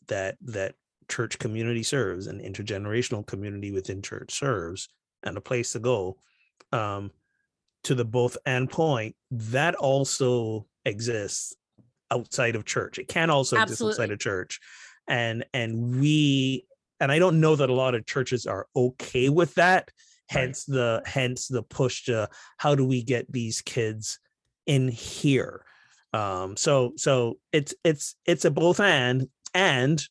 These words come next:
Speaker 1: again, if you look at the numbers, it's increasingly becoming less of the, the come to church to find that. And, and also to your point, Shannon, there is a certain, um,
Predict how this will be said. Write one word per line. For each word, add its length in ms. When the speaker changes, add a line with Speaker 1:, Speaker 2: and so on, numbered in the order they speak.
Speaker 1:
again, 500
if 180
you 100
look 220
at 120
the 80
numbers, 600
it's 180
increasingly 680
becoming 720
less 500
of 120
the, 300
the 200
come 300
to 100
church 400
to 80
find 800
that. 360
And, 280
and 280
also 260
to 120
your 100
point, 360
Shannon, 460
there 160
is 200
a 80
certain, 540
um, 440